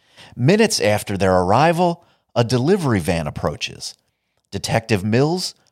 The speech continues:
holds Doe at gunpoint while Detective Somerset intercepts the driver,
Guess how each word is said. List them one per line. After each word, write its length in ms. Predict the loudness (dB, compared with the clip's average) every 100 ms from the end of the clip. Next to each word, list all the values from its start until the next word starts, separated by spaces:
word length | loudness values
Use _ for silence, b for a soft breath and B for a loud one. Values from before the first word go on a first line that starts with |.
| _
holds 440 | 0 2 2 -2
Doe 280 | 0 2 2
at 180 | 0 -2
gunpoint 580 | 0 0 -4 -4 -6 -8 _ _ _
while 200 | 0 0
Detective 480 | -2 -4 -4 -4
Somerset 640 | -6 -2 0 0 0 -2 0
intercepts 680 | -2 0 -2 -2 2 0 0
the 100 | -6
driver, 560 | 0 2 4 4 2